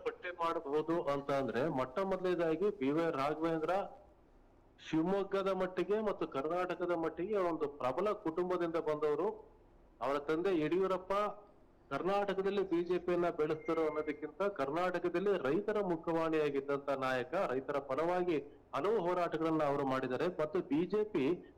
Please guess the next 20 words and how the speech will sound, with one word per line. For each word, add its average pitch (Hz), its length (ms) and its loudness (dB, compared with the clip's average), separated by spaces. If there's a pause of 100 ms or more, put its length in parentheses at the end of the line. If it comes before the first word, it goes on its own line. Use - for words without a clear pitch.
ಕರ್ನಾಟಕದಲ್ಲಿ 196 880 0
ಬೇರೆ 190 340 2
ರೀತಿಯಲ್ಲಿ 208 440 0
ಬೆಳಿಲಿಕ್ಕೆ 175 400 0
ಕಾರಣರಾದವರು. 143 920 -2 (180)
ಇಡೀ 139 260 2
ದಕ್ಷಿಣ 185 380 0
ಭಾರತದಲ್ಲಿ 180 640 0
ಬಿ 151 180 2
ಜೆ 175 160 2
ಪಿ 151 460 -2 (140)
ಎಂಟ್ರಾಗ್ಲಿಕ್ಕೆ 180 640 0
ತುಂಬಾ 180 360 0
ಕಷ್ಟಪಡ್ತಾ 170 640 -2
ಇದೆ 160 220 2
ಅಂತ 151 280 -2
ಅಂದಾಗ 139 500 0
ತನ್ನ 131 380 0
ಅಜೆಂಡಾಗಳ 165 560 0
ಜೊತೆಗೆ 135 680 -4